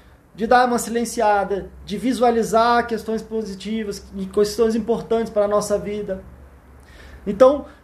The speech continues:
uma outra perna é fazer essa gestão dos nossos pensamentos. De, e aí a gente, "Não, Pedro, eu não consigo controlar, meu pensamento me controla,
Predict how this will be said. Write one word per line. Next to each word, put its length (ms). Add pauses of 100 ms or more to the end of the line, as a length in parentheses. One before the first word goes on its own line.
uma 160
outra 300
perna 360
é 40
fazer 240
essa 220
gestão 360
dos 120
nossos 220
pensamentos. 760
De, 220
e 80
aí 140
a 20
gente, 180
"Não, 220
Pedro, 280
eu 40
não 100
consigo 460
controlar, 560
meu 120
pensamento 600
me 140
controla, 840